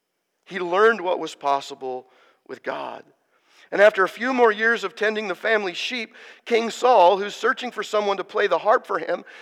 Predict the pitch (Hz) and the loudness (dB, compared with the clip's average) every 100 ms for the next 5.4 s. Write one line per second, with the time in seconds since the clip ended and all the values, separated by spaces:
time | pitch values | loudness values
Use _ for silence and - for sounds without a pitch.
0 | - - 190 - - 247 294 240 196 196 | -6 -2 -2 -2 4 4 4 0 -2 0
1 | 214 202 - - 160 196 277 254 175 185 | 0 -2 -4 -8 -6 -2 0 0 -4 -16
2 | - - - - - 180 160 214 214 - | -18 -20 -20 -12 0 0 4 2 2 -4
3 | - 135 110 - _ _ _ _ _ _ | -6 -6 -6 -14 _ _ _ _ _ _
4 | _ - 175 185 214 226 190 175 - 160 | _ -8 -4 2 4 4 0 -2 0 4
5 | 170 196 262 | 6 4 -4